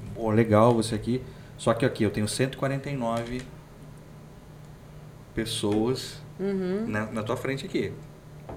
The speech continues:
Speaker 1: Frilas, né?
Speaker 2: Aham.
Speaker 1: Na ocasião. E aí eu voltei e eu falei assim, "Vou esperar cento e cinquenta não." E aí foi quando eu abri a câmera três. Eu falei assim,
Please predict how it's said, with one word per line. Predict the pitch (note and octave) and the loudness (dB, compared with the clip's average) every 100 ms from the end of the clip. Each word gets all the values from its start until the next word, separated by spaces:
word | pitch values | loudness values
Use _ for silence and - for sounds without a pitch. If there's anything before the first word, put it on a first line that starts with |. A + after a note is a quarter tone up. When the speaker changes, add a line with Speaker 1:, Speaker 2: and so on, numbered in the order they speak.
| - - - - - - - | -14 -16 -18 -18 -18 -18 -6
Speaker 1:
Frilas, | - D3+ G#2 G2 | 6 8 8 2
né? | A2 A2+ - | 0 -2 4
Speaker 2:
Aham. | E3+ F#3 D3 | 6 6 6
Speaker 1:
Na | G2+ | 4
ocasião. | - G#2 G2 F2 - - - - - - - - - | -2 -4 -6 -8 -12 -16 -16 -18 -18 -18 -18 -6 4
E | |
aí | A2+ B2+ | 8 10
eu | C#3 | 10
voltei | C#3 B2+ - - C3+ C#3 C3+ | 10 8 6 4 8 10 8
e | C3+ C3 | 6 4
eu | |
falei | A#2+ A#2 A2+ | 2 0 0
assim, | A2+ A2+ A2+ G#2 G2+ G2 G2+ - - - - - - - - - - - - - - - | -2 -4 -6 -6 -4 -6 -6 -10 -14 -16 -16 -16 -16 -16 -16 -16 -16 -16 -16 -16 -14 -6
"Vou | |
esperar | F#2 - F#2+ F2+ | -6 0 2 2
cento | F2+ G2 | 0 -2
e | F#2 | -2
cinquenta | F#2 F2+ F2+ F#2 | -4 -2 -2 -2
não." | G2+ F2+ F2 - | -2 -2 -4 -8
E | G#2 | 2
aí | G#2 | 4
foi | G2+ A2 | 6 4
quando | A2 A2+ | 4 6
eu | A#2+ | 6
abri | A#2+ G#2+ A#2+ | 4 2 2
a | |
câmera | A2+ F2+ F2 - | 0 -6 -8 -10
três. | D#2 D#2+ | -12 -12
Eu | F2 - | -14 -12
falei | F2 | -10
assim, | - F2 | -8 -8